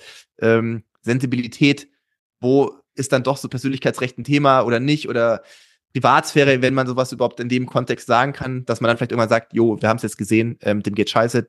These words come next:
der möchte, glaub ich, einfach auch grad nicht da sein, sonst <laughs> wäre er wahrscheinlich einfach fertig, fertig runtergefahren. Ähm, der braucht jetzt irgendwie Zeit für sich kurz mal. Und die, dieser Druck, das haben wir auch manchmal, ne? Dieses Thema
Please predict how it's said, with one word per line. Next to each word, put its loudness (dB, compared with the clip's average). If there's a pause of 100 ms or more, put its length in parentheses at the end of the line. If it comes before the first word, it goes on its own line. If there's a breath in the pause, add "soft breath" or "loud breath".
(140)
der -2
möchte, -2
glaub 2
ich, -6
einfach -6
auch -8
grad -4
nicht -12
da 2
sein, -4
sonst -10
<laughs> -20
wäre 4
er 4
wahrscheinlich 0
einfach 2
fertig, -2 (160 loud breath)
fertig -2
runtergefahren. 2 (360 loud breath)
Ähm, 0 (480)
der 0
braucht 2
jetzt -8
irgendwie 2
Zeit 0
für -10
sich -8
kurz -4
mal. -8
Und -8
die, -6
dieser 0
Druck, 0
das -8
haben 0
wir 4
auch 0
manchmal, -4
ne? 0
Dieses -4
Thema 0